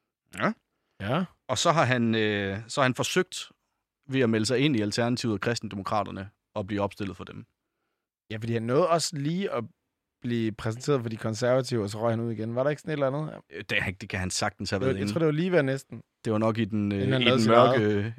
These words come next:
Speaker 1: i den mørke
Speaker 2: Ja, det var for
Speaker 1: periode.
Speaker 2: nylig. Nej, det var for nyligt, ja.
Speaker 1: Var det for nylig?
Speaker 2: Ja, lige inden han lavede det seneste parti, tror jeg. Nå, okay, jamen frisk fyr.
Speaker 1: Ja.
Speaker 2: Og virker også som en mand, der er dynamisk i forhold til, hvem der gider at tage imod ham.
Speaker 1: Jo, jo.
Speaker 2: Så tilpasser man sig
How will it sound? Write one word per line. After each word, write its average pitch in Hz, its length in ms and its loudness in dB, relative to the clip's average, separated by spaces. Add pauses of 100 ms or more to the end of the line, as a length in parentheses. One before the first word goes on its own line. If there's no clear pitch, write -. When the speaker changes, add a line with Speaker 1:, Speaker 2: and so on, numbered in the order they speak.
Speaker 1:
i 110 60 -4
den 107 120 0
mørke 120 240 2
Speaker 2:
Ja, - 20 -2
det 110 80 2
var 123 80 6
for 107 60 6
Speaker 1:
periode. 110 160 6
Speaker 2:
nylig. 120 140 4
Nej, 135 160 4
det 190 40 2
var 185 60 0
for 160 120 -4
nyligt, 170 420 -2
ja. 151 180 -6
Speaker 1:
Var 110 80 0
det 139 120 0
for 151 80 0
nylig? 180 320 0
Speaker 2:
Ja, 143 60 -4
lige 175 140 2
inden 185 120 4
han 160 120 2
lavede 139 160 4
det 143 100 -6
seneste 147 420 -8
parti, 131 260 -8
tror - 220 -12
jeg. 107 80 -12 (640)
Nå, 123 160 6 (180)
okay, 160 280 6
jamen 147 180 2
frisk 175 260 2
fyr. 170 200 8 (260)
Speaker 1:
Ja. 165 180 2 (340)
Speaker 2:
Og 127 100 -4
virker 180 180 6
også 170 120 6
som 156 100 -2
en 151 40 0
mand, 156 200 0
der 131 60 2
er 127 60 2 (300)
dynamisk 147 480 -2
i 131 40 -6
forhold 135 240 0
til, 127 80 -4
hvem 135 140 0
der 123 80 0
gider 123 240 0
at 104 80 -4
tage 110 120 -4
imod 113 220 -2
ham. 95 140 -8 (880)
Speaker 1:
Jo, 127 200 8
jo. 90 120 -4 (160)
Speaker 2:
Så 156 60 -14
tilpasser 139 440 2
man 110 180 -6
sig 101 200 -8